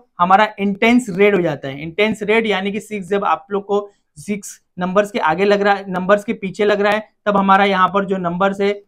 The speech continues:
यानी कि जो रिफ्लेक्शन है वो इंटेंस हो जा रहा है। तो यहाँ पर हमारा फिफ्टी परसेंट हमारा इंटेंस होने की वजह से रेड हमारा फिफ्टी परसेंट है। सिक्स ज़ीरो जैसे कि सिक्स पता है आप लोग को, इंडिसेंट कॉपर ऐश,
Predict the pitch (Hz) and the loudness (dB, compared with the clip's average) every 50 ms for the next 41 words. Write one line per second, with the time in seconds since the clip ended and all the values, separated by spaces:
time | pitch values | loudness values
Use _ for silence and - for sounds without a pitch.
0 | _ - 180 180 190 190 208 185 202 - 175 156 - 208 202 202 - 247 220 214 | _ -6 -4 -2 -2 -2 0 -2 -2 -2 -2 -6 -4 -4 -4 -2 -2 -2 -2 -2
1 | 208 220 240 240 190 180 180 175 196 196 196 196 196 170 151 147 139 135 131 117 | 0 -2 -4 -4 -4 -8 -6 -4 -2 -2 -2 -4 -6 -6 -6 -6 -6 -6 -8 -12
2 | - _ _ _ _ _ - 180 180 175 175 185 185 220 226 196 190 185 185 185 | -14 _ _ _ _ _ -6 -4 -2 0 0 0 0 0 -2 -2 0 2 2 4
3 | 202 202 202 - - 202 196 - - - 226 208 - 202 180 180 - 196 185 175 | 4 2 0 -4 -10 -12 -12 -10 -6 -6 -6 -4 -2 -4 -4 -4 -4 -6 -6 -4
4 | 175 175 180 175 180 - 170 170 170 196 196 202 202 202 180 180 180 180 175 175 | -2 0 0 0 -2 -4 -6 -8 -4 -4 -4 -4 -4 -6 -8 -8 -8 -6 -4 -2
5 | 175 170 170 - 196 - - _ _ _ _ _ - 156 185 202 208 202 190 185 | -2 -2 -2 -4 -4 -6 -6 _ _ _ _ _ -10 -2 0 2 2 2 2 2
6 | 185 185 190 185 - - 165 165 - 208 208 202 196 196 185 - 202 202 196 202 | 2 2 0 -2 -6 -8 -10 -8 -6 -8 -6 -4 -4 -4 -4 -2 -4 -4 0 0
7 | 208 233 233 - _ _ _ _ _ - - 208 202 175 165 175 190 190 208 202 | 0 -2 -2 -8 _ _ _ _ _ -8 -6 -6 -6 -6 -6 -4 -2 0 0 0
8 | 185 175 175 208 196 208 202 - 214 202 - - 196 180 185 214 208 202 190 190 | 0 -2 -6 -4 -6 -6 -6 -8 -10 -10 -8 -6 -6 -4 0 0 2 2 2 2
9 | 208 202 202 202 214 214 226 220 _ _ _ _ _ _ _ _ - 175 185 175 | 2 -2 -2 0 0 0 -2 -2 _ _ _ _ _ _ _ _ -8 -6 -6 -4
10 | 185 208 202 - 220 220 220 226 226 - _ _ - - 175 170 170 170 - 202 | -6 -6 -2 0 0 0 0 -2 -8 -10 _ _ -2 4 4 4 4 4 6 6
11 | 214 220 226 247 - _ _ _ _ _ _ _ _ _ _ _ _ - - 170 | 6 6 6 2 -10 _ _ _ _ _ _ _ _ _ _ _ _ -2 2 4
12 | 180 190 214 226 226 - | 6 6 6 4 0 -6